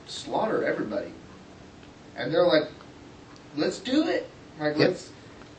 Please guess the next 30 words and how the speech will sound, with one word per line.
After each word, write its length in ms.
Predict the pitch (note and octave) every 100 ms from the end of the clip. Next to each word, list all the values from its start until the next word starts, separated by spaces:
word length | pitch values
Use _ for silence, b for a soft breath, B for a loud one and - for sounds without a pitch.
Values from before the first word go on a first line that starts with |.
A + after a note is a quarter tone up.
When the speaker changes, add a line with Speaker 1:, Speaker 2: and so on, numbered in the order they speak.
| - -
Speaker 1:
go 160 | D#3+
on 140 | A3 A3
to 100 | G#3
the 140 | G#3+
next 320 | G3 A3+ -
town 280 | G3+ F#3+ D3+
and 240 | C3+ A#2 G#2+
slaughter 480 | - - C#3+ F3 F#3
everybody 280 | F#3 F#3 G3
Speaker 2:
This 240 | A3 A3+
is 120 | F3+ E3+
Speaker 1:
there." 120 | F3+
Speaker 2:
a 40 |
new 160 | G3+ G3+
generation, 760 | - A3 A3 G#3+ B3+ C#4 F3 D3+
Speaker 1:
Yeah, 60 |
Speaker 2:
isn't 200 | F#3+ D#3
Speaker 1:
let's 120 | -
Speaker 2:
it? 40 | D#3
Speaker 1:
go 160 | E3+
to 100 | -
the 100 | G#3+
next 280 | A3 B3+ -
one, 200 | F3+ -
slaughter 400 | - A#2 A#2+ D#3+
them 240 | F3 G#3+ G#3+
too, 200 | C4 C#4+
because 300 | A3+ A3+ A3
we 100 | A3
can. 400 | C4 D4+ D4+